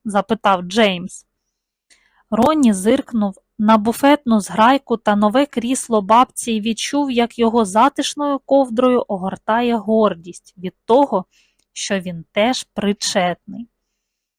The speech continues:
«Згода», заусміхався Ронні, і буфетна зграйка радісно заплескала в долоні.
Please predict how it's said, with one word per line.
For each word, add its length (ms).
«Згода», 720
заусміхався 1040
Ронні, 400
і 200
буфетна 720
зграйка 640
радісно 600
заплескала 880
в 80
долоні. 800